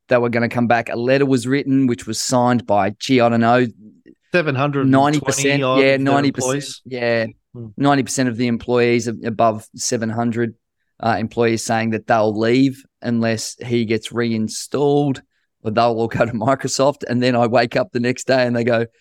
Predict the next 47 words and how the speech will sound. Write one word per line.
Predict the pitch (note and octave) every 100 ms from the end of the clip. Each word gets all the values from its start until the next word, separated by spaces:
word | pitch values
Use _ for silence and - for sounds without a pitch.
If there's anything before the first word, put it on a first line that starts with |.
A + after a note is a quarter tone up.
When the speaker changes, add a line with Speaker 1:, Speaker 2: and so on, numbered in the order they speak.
| _ -
Speaker 1:
"He's | G3+ F3
back." | B2 G3+ G#3 - - - - _ _
So | - E3+ B2 -
it | E3+
was, | D#3+ C3 - - _ _ _ _ _ _ _
Speaker 2:
So | -
you | B3 A#3+
Speaker 1:
it |
Speaker 2:
missed | D4+
Speaker 1:
was | D#3+
Speaker 2:
a, | D3+
Speaker 1:
the |
most | F#3+ G3+ G#3 E3+ - D#4 _ _ _ _ -
Speaker 2:
you, | G3+ A3 B3
you | A3+
missed | B3 D4+ -
a |
Speaker 1:
I | D#3+
Speaker 2:
few | G#3+
Speaker 1:
missed | G#3
Speaker 2:
things | G3 D#3+ C3+
Speaker 1:
a |
Speaker 2:
there. | D3 A#2+ C3+
Let, | G#3 F#3+
let, | A3+ - _
let | A3+ B3+
me |
Speaker 1:
Yeah, | G3
Speaker 2:
fill | F#3 F3+
Speaker 1:
well, | -
Speaker 2:
in |
Speaker 1:
there's | D#3
Speaker 2:
some | D3+
Speaker 1:
a | D#3
Speaker 2:
of |
the | F3
Speaker 1:
lot, | B2+
so | D3+
Speaker 2:
gaps. | B2+ B2+ C3 - _ F3+
Yeah, | A#3 E3
there | E3+
was. | G3 C3
Speaker 1:
Go, | B2+ C3
go | B2+
for | A#2
it. | G#2+ _ _ _
Speaker 2:
So | - - C4 B3